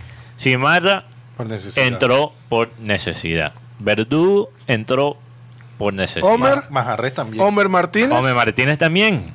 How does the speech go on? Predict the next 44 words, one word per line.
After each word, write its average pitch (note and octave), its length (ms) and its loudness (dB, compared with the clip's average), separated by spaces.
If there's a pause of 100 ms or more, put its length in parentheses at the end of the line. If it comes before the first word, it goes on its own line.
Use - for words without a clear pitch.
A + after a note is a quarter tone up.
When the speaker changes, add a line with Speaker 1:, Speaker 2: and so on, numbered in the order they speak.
Speaker 1:
entró G2+ 320 -2
por C#3 140 -2
necesidad. G#2 580 -2
Majarrés F2+ 520 -4
también, C3 460 0
por G#2 120 -4
las F#2 100 -2
lesiones, C3+ 680 0
por G#2+ 200 -2
el F#2 220 -6
covid C3+ 420 0
y F#2 60 -6
todo F#2 200 2
eso. E2 280 -4
Speaker 3:
Ahora F#3 180 2
Ferlis. A#3+ 560 -2 (220)
Speaker 1:
Ahora, C#3+ 400 2
ahora D#3+ 320 2
recuerdo D#3 560 0
algo C#3+ 280 0
que G#2+ 140 -4
dijo B2 340 0 (600)
Amaranto F#2+ 480 0
Perea F2+ 400 -4 (1400)
que C#3+ 80 0
en C#3 80 0
el C3 120 2
momento D#3+ 460 0
no D3 100 0
me C#3+ 120 -2
gustó G#2 320 -4
mucho, F2+ 420 -6
y E2+ 80 -12
quizás E2+ 320 -6
el A2+ 140 -8
tiempo G#2+ 300 -2
le F#2+ 120 -4
ha F2+ 100 0
dado F#2 200 0
la F2 140 -6
razón, - 320 -16 (960)
y F2+ 120 -8
lo E2 100 -2
admito. D#2+ 380 -8